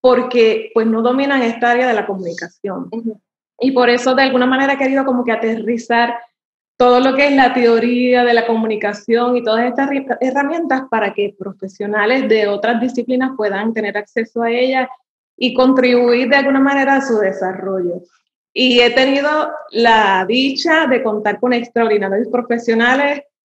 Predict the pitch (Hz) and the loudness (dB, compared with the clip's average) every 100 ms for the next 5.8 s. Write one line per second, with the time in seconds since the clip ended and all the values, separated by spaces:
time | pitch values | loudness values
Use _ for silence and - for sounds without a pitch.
0 | _ 247 254 - 247 311 277 277 277 277 | _ 0 2 2 0 2 2 2 0 2
1 | 240 226 233 226 208 233 226 247 240 226 | 4 4 2 0 0 0 0 0 0 -2
2 | 208 - - - 480 480 466 - 330 277 | -4 -2 -2 0 0 -2 -6 -2 -2 0
3 | 220 247 269 269 277 269 285 - 269 - | -2 0 2 4 4 2 2 0 -2 0
4 | 254 220 220 - _ _ - - 220 226 | 0 0 -2 -12 _ _ -20 -20 -12 -10
5 | 226 254 - 277 240 240 247 | 0 0 2 2 4 4 2